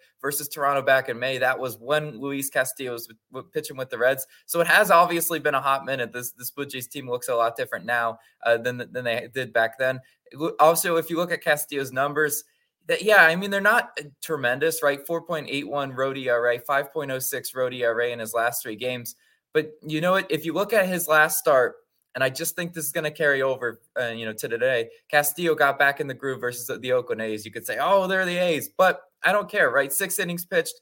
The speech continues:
one earned run, and eight Ks versus Oakland. He got his strikeout mojo back. He got the command back. And I think he uses that, you know, those, those sort of, uh, momentum into today versus a very formidable Blue Jays lineup, right? L-,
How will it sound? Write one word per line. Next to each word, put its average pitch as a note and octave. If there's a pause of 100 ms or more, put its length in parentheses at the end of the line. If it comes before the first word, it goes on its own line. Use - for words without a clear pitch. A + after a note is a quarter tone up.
(140)
one E3
earned D#3
run, D3+
and C3+
eight D3
Ks D3
versus C#3
Oakland. C3 (200)
He C#3
got F3
his D#3+
strikeout D#3+
mojo C#3
back. C3
He D3
got C#3+
the D3
command C#3+
back. B2 (260)
And C3
I C3+
think F3+
he G3
uses D#3+
that, C#3+ (180)
you C#3
know, B2
those, C3
those C#3
sort C#3+
of, B2
uh, G#2+ (100)
momentum C3+ (260)
into C3+
today B2
versus B2+
a D3+
very G#3
formidable D#3
Blue C3+
Jays A2+
lineup, A#2
right? A2+
L-, G#2+